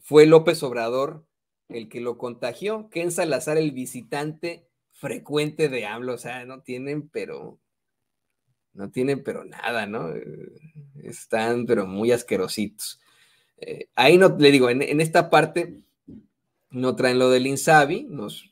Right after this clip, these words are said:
preguntamos por qué. Pues no sé, traen una columna ahí del impresentable de Arturo Sarucán,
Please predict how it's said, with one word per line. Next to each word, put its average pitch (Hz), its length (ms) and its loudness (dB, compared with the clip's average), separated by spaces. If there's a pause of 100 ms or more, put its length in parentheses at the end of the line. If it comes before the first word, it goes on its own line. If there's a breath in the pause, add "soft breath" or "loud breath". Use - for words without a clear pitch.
preguntamos 110 440 -6
por 120 120 -6
qué. 175 140 -6
Pues 160 100 -20
no 101 140 -12
sé, 143 160 -2
traen 120 240 -6
una 117 180 -8
columna 110 440 -6
ahí 113 140 -4
del 98 240 -8
impresentable 104 840 -4
de 104 60 -4
Arturo 123 340 -2
Sarucán, 110 640 -8